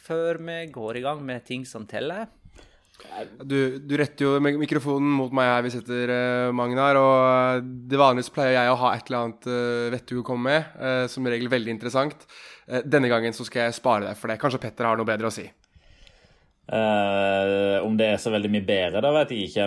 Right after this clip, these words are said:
Speaker 3: men jeg vil jo påpeke at Spydeberg ikke er ei øy, så jeg sitter ikke på Spydeberg, jeg sitter i Spydeberg.
Speaker 1: Det der øygreia med i og på, det kan du bare glemme, det er ikke sånn det fungerer.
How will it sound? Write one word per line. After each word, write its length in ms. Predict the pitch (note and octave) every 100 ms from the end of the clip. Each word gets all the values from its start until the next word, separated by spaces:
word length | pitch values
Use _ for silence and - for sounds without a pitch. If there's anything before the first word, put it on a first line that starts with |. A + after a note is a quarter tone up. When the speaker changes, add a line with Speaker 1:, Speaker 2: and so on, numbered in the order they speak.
| A2
Speaker 3:
men 160 | A2
jeg 160 | A2 G#2+
vil 160 | G2 E3
jo 80 | D3
påpeke 460 | D3 A#2 G#2+ G2 G#2
at 80 | -
Spydeberg 460 | G#2 G2+ G#2+ G2 G2
ikke 220 | - G2+
er 140 | F#2
ei 100 | F#2+ -
øy, 320 | G#2+ C#3 A#2+ -
så 140 | - A2+
jeg 80 |
sitter 180 | G#2+ - B2+
ikke 140 | -
på 160 | - A#2 C3
Spydeberg, 600 | - B2 A2+ G#2+ G2+ F#2+
jeg 80 | G2
sitter 180 | A2 A2 C3
i 140 | A#2 A2 - _ -
Spydeberg. 480 | - F#2 - - - _ _ _
Speaker 1:
Det 80 | D3+ E3
der 160 | G#3 - - -
øygreia 1120 | D#3 B2+ B2 C#3+ D3+ C#3 D#3 E3 F#3 E3 A#2+
med 160 | A#2+ A#2+
i 220 | C3 C#3+
og 120 | B2 -
på, 160 | C3+ C3
det 100 | C3+
kan 100 | E3
du 60 |
bare 160 | A#2 C3
glemme, 480 | A#2 G#2+ G#2 A2+ B2+
det 100 | A#2+
er 60 | C3+
ikke 100 | A#2+
sånn 220 | C3 B2+
det 100 | G#2+ A2
fungerer. 640 | G2+ F2+ G2+ G2+ E2+ D#2+